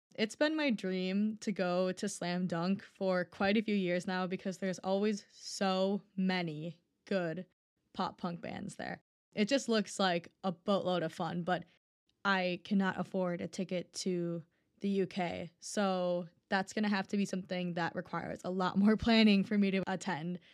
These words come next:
But some of the notable artists that are gonna be there in twenty twenty-three include Bowling for Soup,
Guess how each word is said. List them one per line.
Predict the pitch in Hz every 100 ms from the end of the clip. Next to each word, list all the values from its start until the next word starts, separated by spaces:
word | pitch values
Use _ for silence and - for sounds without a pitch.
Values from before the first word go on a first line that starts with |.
| _
But | - 196 180 - _
some | - 240 254
of | 247 190
the | 214 202 196 185 165 190
notable | 196 208 214 190 202 190 175 175 -
artists | 196 175 175
that | 196
are | 190
gonna | 185 175
be | 202
there | 190 180 180
in | 196
twenty | 190 190
twenty-three | 180 180 170 - 220 262 262 - - _ -
include | 208 196 196 190 170
Bowling | 196 175 185 185
for | -
Soup, | 170 - 269 285